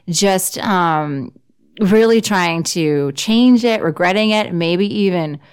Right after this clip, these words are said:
like, calling up those exes that are coming up in the dreams. Don't <laughs> ever do that. Dreams are clearing you, not, like, sending you a message.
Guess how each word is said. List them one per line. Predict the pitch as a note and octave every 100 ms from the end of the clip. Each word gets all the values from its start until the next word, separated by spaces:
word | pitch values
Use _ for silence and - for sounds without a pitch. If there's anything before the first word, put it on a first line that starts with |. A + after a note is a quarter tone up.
| _ -
like, | - -
calling | - C#3+ F#3 G3+ G#3
up | D4+ -
those | E4 E4 E4
exes | E4+ - F4 E4+
that | E4+
are | E4
coming | E4 D#4 D4+
up | D#4
in | D#4
the | D4+
dreams. | C#4+ D4 D4 C#4 F#3+
Don't | F#3 D3+ D3+ D#3 E3+ -
<laughs> |
ever | D3 D#3 - B3
do | - C#4
that. | B3+ - - - - - - _ _ - _ _
Dreams | - D#3+ F#3
are | B3+
clearing | - D#4 C#4+ B3+
you, | G3+ C3 D3+ - _
not, | D#3+ D#3+ F#3 - _ E3+
like, | E3+ E3+
sending | F3 E3 F3
you | E3+ E3+ D#3+ -
a | -
message. | D3+ D3+ - C#3 C3+